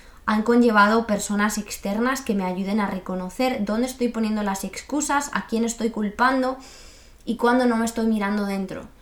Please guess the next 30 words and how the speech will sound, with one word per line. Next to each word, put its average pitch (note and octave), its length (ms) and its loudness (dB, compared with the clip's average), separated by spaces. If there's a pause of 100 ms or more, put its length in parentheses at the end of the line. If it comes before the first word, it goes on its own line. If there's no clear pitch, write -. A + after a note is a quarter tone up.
(340)
Yo G3+ 140 -2
por G#3 120 0
eso A3 180 -2
siempre, A3+ 560 0 (160)
mm, G3 340 0
recomiendo A3+ 640 -2
que G#3+ 120 -6
vayáis F#3 420 -4
a F#3+ 80 -4
ver G3 360 -6
a F#3 220 -8
alguien, A3+ 420 -2 (600)
em, F#3+ 680 -12 (100)
puede F#3+ 240 -4
ser G3+ 160 -4
psicólogo, G#3 460 -2
puede G3+ 180 -4
ser G3+ 200 -6
coach, G#3 260 -4
pueden G#3+ 340 -4
ser A#3+ 140 -4
amigos G#3 520 0
incluso, G#3 520 -4
que G3 120 -4
os F#3+ 100 -6
den G3+ 160 -2
un F#3+ 140 -2
feedback, G3 580 -2
eh, F#3 280 -6
honesto, G3 600 -4